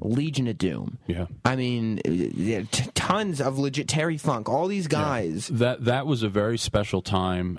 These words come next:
Speaker 2: and, uh, just for me as a fan and, and just as someone who's working, you know, a-, at the time.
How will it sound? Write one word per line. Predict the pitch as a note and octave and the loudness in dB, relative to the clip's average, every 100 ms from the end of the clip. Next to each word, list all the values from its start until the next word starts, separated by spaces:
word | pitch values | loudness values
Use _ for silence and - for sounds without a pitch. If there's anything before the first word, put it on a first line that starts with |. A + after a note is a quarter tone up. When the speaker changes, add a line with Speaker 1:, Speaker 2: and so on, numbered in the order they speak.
| - | -2
Speaker 2:
and, | F#2 F2+ E2+ | 0 2 2
uh, | F2 E2+ G2+ | 2 0 2
just | B2+ B2+ | 0 2
for | - G#2 | 0 0
me | G#2 G2 | 2 0
as | F#2 | -2
a | F2+ | -2
fan | - G2 G2+ F#2+ | 2 2 2 0
and, | F2+ | -2
and | F#2+ F#2 F2+ A2 | -2 -2 -2 0
just | G2+ G2 | 0 0
as | F2+ | 0
someone | - G2 F2+ F2 | 0 2 0 -2
who's | G2+ F2 F2 | 0 -2 2
working, | F#2+ G#2 G2 F2 E2+ F2 _ | 2 2 0 -2 -4 -8 _
you | - A2 | -2 0
know, | F2+ E2+ D#2+ - | 2 -2 -6 -4
a-, | |
at | E2+ F#2 - | 0 0 -2
the | |
time. | - F#2 F2+ E2+ | -2 0 0 -2